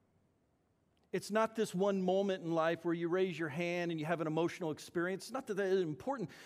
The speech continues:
but that's not the whole story. It's just the beginning of a journey. You're being invited to learn to be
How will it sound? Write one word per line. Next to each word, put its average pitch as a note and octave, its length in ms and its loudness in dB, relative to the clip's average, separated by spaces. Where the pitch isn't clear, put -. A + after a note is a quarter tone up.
but G#3 80 -4
that's C4+ 200 0
not G#3+ 480 2
the F3 60 -6
whole G3+ 180 2
story. B3+ 580 -6
It's G3+ 140 -2
just - 260 -8
the G#3 80 -4
beginning F#3 500 0
of F3+ 120 0
a F#3 40 2
journey. A#3 540 -2
You're F3 140 -2
being A#3 320 2
invited G3 800 0
to G#3 140 0
learn A3 460 2
to A3 100 -4
be B3 460 0